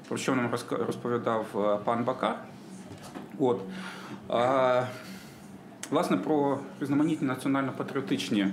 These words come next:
ініціативи, е, нового керівництва Міністерства освіти і науки. Е, нещодавно був такий от невеликий скандал, е, з так званим курсом юного патріота, який, е,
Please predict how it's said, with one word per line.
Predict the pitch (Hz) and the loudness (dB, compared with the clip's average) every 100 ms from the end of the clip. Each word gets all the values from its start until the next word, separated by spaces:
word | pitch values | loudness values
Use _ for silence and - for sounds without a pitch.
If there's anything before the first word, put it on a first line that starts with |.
| - | 4
ініціативи, | 120 120 - 131 175 175 117 101 104 - - - - | 4 4 0 0 2 4 4 2 0 -8 -14 -10 -4
е, | |
нового | 110 113 117 104 | 0 2 0 0
керівництва | 101 117 101 - | 2 2 0 -2
Міністерства | 101 95 98 - - | -2 -2 -4 -6 -8
освіти | - 196 196 | -4 -2 0
і | |
науки. | 196 190 190 190 - - - - - - | 2 2 2 -2 -6 -10 -10 -10 -12 -2
Е, | - | 2
нещодавно | 113 131 156 202 190 | 4 4 4 4 4
був | 143 147 | 4 4
такий | 147 147 147 | 2 0 2
от | 135 | 4
невеликий | 139 135 127 127 | 4 4 2 0
скандал, | - 147 143 190 190 123 117 | 0 4 4 4 4 6 4
е, | |
з | 110 - 113 107 | 4 2 2 2
так | 117 120 | 0 2
званим | 127 120 117 101 - - | 4 4 4 2 -4 -2
курсом | 147 - - 117 | 0 2 2 4
юного | 123 120 123 | 6 4 4
патріота, | 123 117 139 202 196 185 - - - - | 0 0 2 2 2 0 0 -8 -8 -4
який, | 98 - 120 110 113 | -2 2 2 4 4
е, | 107 107 104 104 | 4 6 6 4